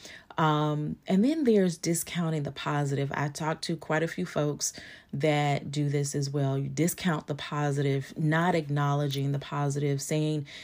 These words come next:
anyone could have done that, or insisting that your positive actions, qualities, or your achievements really don't count. Um,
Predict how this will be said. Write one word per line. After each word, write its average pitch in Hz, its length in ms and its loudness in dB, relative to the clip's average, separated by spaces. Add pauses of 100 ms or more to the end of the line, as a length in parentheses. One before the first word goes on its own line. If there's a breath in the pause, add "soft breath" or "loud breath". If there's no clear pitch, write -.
(200 loud breath)
anyone 156 720 2
could 147 160 -4
have 139 200 0
done 147 300 2
that, 143 340 0 (440 loud breath)
or 147 160 2
insisting 147 580 0
that 143 220 0
your 147 140 -2
positive 143 520 0
actions, 139 400 -2
qualities, 143 640 0
or 240 260 8
your 165 400 4
achievements 147 680 -4
really 139 300 0
don't 135 240 -4
count. 131 400 -6 (600 loud breath)
Um, 147 640 -2